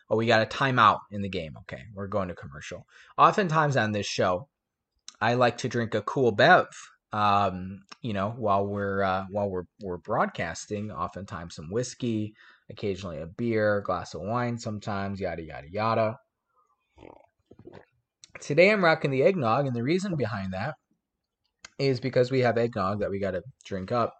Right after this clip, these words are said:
uh, 'cause it's gonna go bad. But also, it's dry January. And I haven't been able to say that for two years. Um, I, so, so it's not an extensive history, and I don't recall exactly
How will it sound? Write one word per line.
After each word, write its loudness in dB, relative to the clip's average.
uh, -4
'cause -6
it's -16
gonna -6
go -6
bad. -4
But 8
also, 10
it's 4
dry 8
January. 4
And 2
I 4
haven't -2
been 2
able 4
to -4
say 6
that 4
for 2
two -8
years. 0
Um, 6
I, 2
so, 2
so 0
it's -4
not 0
an 6
extensive -4
history, -2
and -4
I -2
don't -2
recall 4
exactly 0